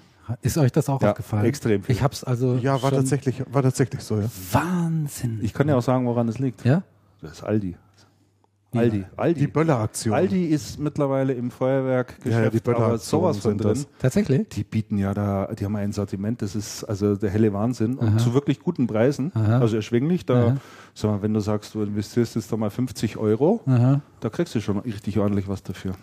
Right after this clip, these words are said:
Speaker 1: Und hast du investiert?
Speaker 2: Ich habe investiert.
Speaker 1: Ja, ähm,
Speaker 2: Siebzig Euro.
Speaker 1: Hey!
Speaker 3: Donnerwetter.
Speaker 1: Was hast du denn? So Raketen oder auch diese China-Kracher und so?
Speaker 2: Auf, nee, ich stehe ja weniger auf die Knaller. Also ich mag ja lieber dieses Bunte, was
Speaker 1: Ja.
Speaker 2: dann sich oben abspielt. Also
Speaker 1: Hm.
Speaker 2: ich habe,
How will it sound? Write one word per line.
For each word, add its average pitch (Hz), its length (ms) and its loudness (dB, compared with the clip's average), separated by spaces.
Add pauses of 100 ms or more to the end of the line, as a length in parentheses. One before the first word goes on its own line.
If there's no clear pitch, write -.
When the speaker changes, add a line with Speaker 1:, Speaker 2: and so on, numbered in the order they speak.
Speaker 1:
Und 139 320 0
hast 113 180 0
du 151 60 0
investiert? 170 520 2
Speaker 2:
Ich 202 140 -4
habe 127 160 -2
investiert. 101 500 0
Speaker 1:
Ja, 135 60 0
ähm, 131 60 4
Speaker 2:
Siebzig 131 360 2
Euro. 95 360 -2 (100)
Speaker 1:
Hey! 180 380 2 (220)
Speaker 3:
Donnerwetter. 117 840 2 (160)
Speaker 1:
Was 143 160 0
hast - 180 -2
du 156 60 0
denn? 135 220 2
So 151 160 2
Raketen 160 440 0
oder 202 180 2
auch 170 140 0
diese 160 420 0 (120)
China-Kracher 98 800 -2
und 87 120 -8
so? - 80 -6
Speaker 2:
Auf, 127 200 0
nee, 147 420 4 (100)
ich - 320 -6
stehe 143 200 0
ja 135 100 2
weniger 135 320 4
auf 123 100 -2
die 120 100 -8
Knaller. 131 380 2
Also 117 160 0
ich 117 140 -6
mag 117 180 2
ja 117 60 2
lieber 110 220 -2
dieses 107 260 -6
Bunte, 127 340 0
was 110 140 0
Speaker 1:
Ja. 98 80 2
Speaker 2:
dann 110 140 2
sich - 200 -10
oben 117 260 0
abspielt. 113 500 -2
Also 107 180 0
Speaker 1:
Hm. 98 60 0
Speaker 2:
ich 101 100 -6
habe, 110 240 0